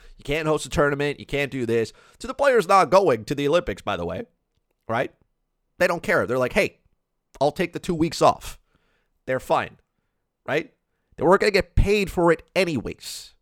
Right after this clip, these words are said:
It's a break. They're still gonna get paid for the number of games that they play. I'm sure they'd ma-, they'd much rather take the time off. So players are gonna get that no matter what. To the players who are gonna go to the Olympics, you need it to be safe. And again, I don't think they're gonna shut down. They're, they're not gonna shut down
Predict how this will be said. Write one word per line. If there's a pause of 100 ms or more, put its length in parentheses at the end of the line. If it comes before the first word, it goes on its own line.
(220)
It's
a
break.
They're
still
gonna
get
paid
for
the
number
of
games
that
they
play. (240)
I'm
sure
they'd
ma-,
they'd
much
rather
take
the
time
off. (560)
So
players
are
gonna
get
that
no
matter
what.
To
the
players
who
are
gonna
go
to
the
Olympics,
you
need
it
to
be
safe. (2000)
And
again, (100)
I
don't
think
they're
gonna
shut
down.
They're,
they're
not
gonna
shut
down